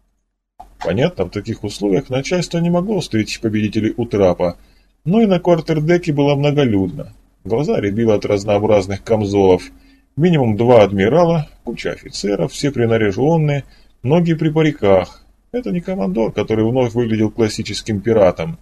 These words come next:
Поверх мундира... у Кабанова опять перекрещивались перевязи с пистолетами, несколько ножей торчало из-за плеча. Отросшая в походе бородка не ведала бритвы.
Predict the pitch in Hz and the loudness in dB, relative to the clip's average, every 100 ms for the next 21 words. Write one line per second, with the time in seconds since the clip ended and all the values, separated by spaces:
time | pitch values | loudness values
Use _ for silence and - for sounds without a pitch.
0 | _ _ _ _ _ _ _ _ - - | _ _ _ _ _ _ _ _ -20 -12
1 | - 107 101 101 101 120 185 175 - - | -2 -2 -2 -4 -4 -2 -2 -2 -4 -14
2 | _ _ - 151 156 190 185 160 135 151 | _ _ -4 2 4 4 4 2 2 0
3 | 151 127 117 123 131 - 127 127 - 117 | 2 0 -2 0 -2 0 -2 -2 0 2
4 | 117 110 110 - 113 - 110 110 107 104 | 4 2 -2 -6 -8 -2 0 2 0 -2
5 | 101 98 _ _ _ 196 175 - - 92 | -8 -12 _ _ _ -6 -6 -4 -2 0
6 | 95 151 151 98 - 120 120 110 117 120 | 0 -2 -2 -4 -4 -2 -2 -4 -6 -6
7 | 110 - 87 - - _ _ _ _ _ | -8 -8 -10 -12 -18 _ _ _ _ _
8 | _ - - 123 127 101 92 104 - 104 | _ -10 -2 -2 0 -4 -4 -6 -6 -2
9 | 92 90 117 180 - 120 101 113 107 107 | -2 0 -2 -2 -6 -4 -2 -2 0 0
10 | 98 95 90 95 90 | 0 0 0 -2 -6